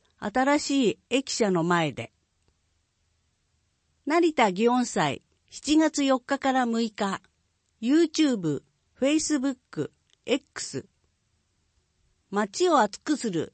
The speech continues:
夏の風物詩。成田の夏の一大行事、成田祇園祭が、成田山新勝寺や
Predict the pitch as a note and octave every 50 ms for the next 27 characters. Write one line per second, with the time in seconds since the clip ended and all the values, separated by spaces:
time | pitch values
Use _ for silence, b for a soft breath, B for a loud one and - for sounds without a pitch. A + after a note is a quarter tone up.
0 | - - G3 G3+ G3+ - D4 D#4 D#4 D#4 B3+ D#4 D4 C#4+ B3 C4 B3 - B3+ A#3+
1 | - - C3+ - _ _ _ _ _ _ _ _ _ _ _ _ _ _ _ _
2 | _ _ _ _ _ _ _ _ _ _ _ _ _ _ _ _ _ _ - B3+
3 | D#4+ E4+ F4+ E4 - C4+ B3 A#3 A3 G#3+ G#3+ G#3+ G3+ G3+ - B3 B3+ B3 A#3+ A3
4 | - - A3 A#3+ A#3+ A#3+ A#3 A3+ G#3 A3+ A3 G#3 F#3+ F3 - C#3 C3 - _ _
5 | _ _ _ _ - A#3+ D4 D#4+ E4 D4+ - A#3+ A3 F#3+ F#3 A#3 A#3 A#3+ B3 A#3+
6 | - - G#3+ F#3 F3 E3+ E3 D3+ C#3 - - _ _ _ _ _ _ _ - G#3+
7 | A3 A#3 D4 D4 - E4 D#4+ - D#4+ C#4 B3 A3 G3 - - D#4 F4 F4 - -
8 | C4 A3+ G#3+ G3+ F3+ F3+ F3+ F3 E3 D3+ D3+ -